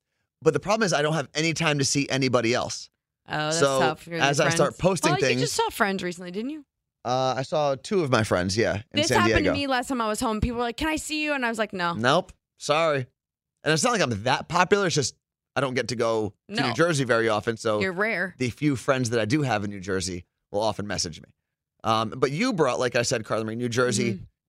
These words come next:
Speaker 1: to Seattle because your parents are here.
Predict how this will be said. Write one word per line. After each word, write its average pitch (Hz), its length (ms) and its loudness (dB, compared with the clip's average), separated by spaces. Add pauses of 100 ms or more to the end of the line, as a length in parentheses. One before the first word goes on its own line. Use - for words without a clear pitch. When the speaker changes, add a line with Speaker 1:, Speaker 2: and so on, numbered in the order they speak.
(120)
Speaker 1:
to 190 220 0
Seattle 98 600 -2
because 113 260 -2
your 117 120 0
parents 117 600 -4 (280)
are 113 80 -2
here. 120 280 -4